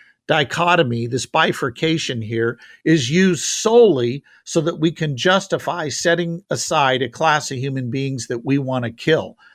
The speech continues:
You've got a class of humans here called persons we can't kill, another class of human beings we define as non-persons arbitrarily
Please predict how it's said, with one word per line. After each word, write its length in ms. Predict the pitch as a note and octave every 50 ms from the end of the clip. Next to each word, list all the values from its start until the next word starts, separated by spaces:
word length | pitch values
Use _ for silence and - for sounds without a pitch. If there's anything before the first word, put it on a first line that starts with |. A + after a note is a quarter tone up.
| - _ _ _
You've 140 | - C3+ B2
got 180 | A#2+ F3+ E3 C#3+
a 60 | C#3
class 360 | - - E3+ E3+ E3 D#3 -
of 60 | D3+
humans 400 | D3 B2+ D#3+ D#3 D3+ D3+ C3+ A#2+
here 240 | - F3 F3+ F3+ F3
called 420 | - - - C#3+ D3 C#3+ C3 A2+ -
persons 520 | D#3+ E3 E3+ E3 - - D#3+ D#3 - -
we 100 | C3 B2+
can't 400 | A#2 - - E3+ F3 E3 - -
kill, 360 | - E3 E3 D#3 D#3+ D#3+ D#3 - - _ _ _ -
another 300 | - A#2+ D3 D#3 E3 D#3
class 380 | - - D#3 F#3+ E3+ C#3 -
of 60 | D3 C3+
human 320 | C#3+ D3+ D3+ D3 C3 B2
beings 380 | B2 C#3+ D3+ D3 C#3+ C3+ - -
we 120 | C#3+ B2+
define 460 | A#2 C3+ A#2 - - D#3 C#3+ C3+ C3
as 180 | C3 A#2 - -
non-persons 800 | D3 D3+ D#3+ E3 D#3 C3 - C#3 C3+ C3+ A#2+ - - C3+ A#2+ -
arbitrarily 1000 | B2+ C3+ C3+ B2+ A#2+ C3 A2+ - - - F3 F#3 F#3 E3+ C#3 A#2+ B2 B2 B2+